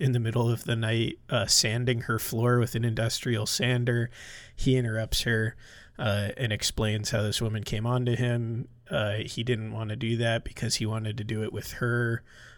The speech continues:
Uh, really weird fucking scene 'cause he's a freaky looking little weird kid. Uh, she looks like a normal adult, and they kiss, and, uh,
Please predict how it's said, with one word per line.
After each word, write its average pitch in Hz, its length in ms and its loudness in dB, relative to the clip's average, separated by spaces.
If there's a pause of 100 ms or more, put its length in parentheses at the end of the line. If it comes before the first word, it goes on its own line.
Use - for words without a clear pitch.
(120)
Uh, 104 440 0
really 113 280 2
weird 113 560 0
fucking 107 420 0
scene 120 460 2
'cause 107 200 -2
he's 110 200 -2
a 107 320 -2
freaky 110 600 0 (360)
looking 113 580 -4
little 113 240 0
weird 113 300 0
kid. 110 400 0 (640)
Uh, 107 320 -2 (120)
she - 220 0
looks 110 300 -2
like 104 180 0
a 117 60 0
normal 104 320 2
adult, 110 500 2 (140)
and 107 280 2
they 104 140 -2
kiss, - 500 2 (100)
and, 104 420 -4
uh, 107 300 -4